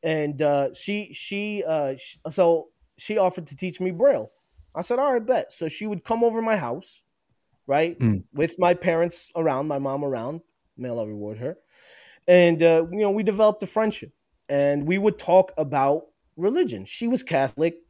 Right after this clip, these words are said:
Speaker 1: I was Muslim. Not practicing really, you know, really Muslim by name.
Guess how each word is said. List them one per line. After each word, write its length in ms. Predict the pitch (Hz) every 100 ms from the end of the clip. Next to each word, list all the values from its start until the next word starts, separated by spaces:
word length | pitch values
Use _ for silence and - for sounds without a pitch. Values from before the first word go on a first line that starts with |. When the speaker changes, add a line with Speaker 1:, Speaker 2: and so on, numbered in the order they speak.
| _ -
Speaker 1:
I 120 | 147
was 200 | 160 143
Muslim. 460 | 156 - 139 180 185 _ _ _ -
Not 300 | 180 220 170
practicing 640 | 180 185 190 185 185 147
really, 460 | 147 170 139 165 -
you 120 | 143
know, 200 | 151 156
really 300 | 156 156 160
Muslim 380 | 151 160 - 160
by 180 | 151 139
name. 500 | 139 151 147 147